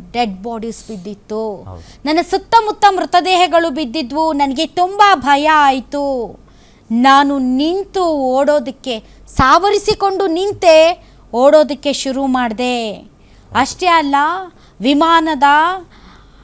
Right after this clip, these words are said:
Speaker 1: ಪೀಸಸ್ ನನ್ನ ಅಕ್ಕಪಕ್ಕ ಎಲ್ಲ ಬಿದ್ದಿದ್ವು, ಸುತ್ತಲೂ ಬಿದ್ದಿದ್ವು. ಯಾರೋ ಒಬ್ರು ನನ್ನನ್ನ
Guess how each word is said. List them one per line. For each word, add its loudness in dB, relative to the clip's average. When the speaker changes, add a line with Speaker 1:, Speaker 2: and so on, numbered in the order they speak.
Speaker 1:
ಪೀಸಸ್ 2
ನನ್ನ 0
ಅಕ್ಕಪಕ್ಕ -2
ಎಲ್ಲ -2
ಬಿದ್ದಿದ್ವು, -6
ಸುತ್ತಲೂ -4
ಬಿದ್ದಿದ್ವು. -2
ಯಾರೋ 6
ಒಬ್ರು 2
ನನ್ನನ್ನ 2